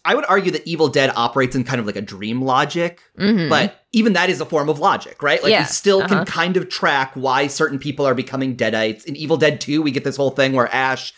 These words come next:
Speaker 1: is kind of turning into one, but he's able to cut off his hand. Like, there
Speaker 2: Yeah.
Speaker 1: are log-, there's logical cause and effect, <laughs> which
Speaker 2: Yeah.
Speaker 1: this movie kind of has. Uh, let me tell you,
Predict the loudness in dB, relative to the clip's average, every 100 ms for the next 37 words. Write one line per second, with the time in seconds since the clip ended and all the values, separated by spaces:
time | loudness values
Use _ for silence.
0 | _ -16 -4 -4 -4 -4 -2 -2 -2 0
1 | 0 0 -2 0 0 2 0 -2 0 0
2 | -2 -2 -2 0 -4 -2 -2 0 -2 -4
3 | -16 -20 -20 _ 2 4 6 4 0 _
4 | _ _ -10 -2 4 4 2 0 0 2
5 | 0 0 0 0 0 0 0 2 0 -2
6 | -6 -4 -6 -6 -10 -10 0 2 2 2
7 | 2 4 2 2 0 -2 -4 0 0 2
8 | 0 0 -2 _ _ _ _ -12 -2 0
9 | 2 0 0 -4 -4 -8 -12 -14 -2 2
10 | 2 2 -2 -12 -20 -20 -20 -20 -20 _
11 | 0 0 0 2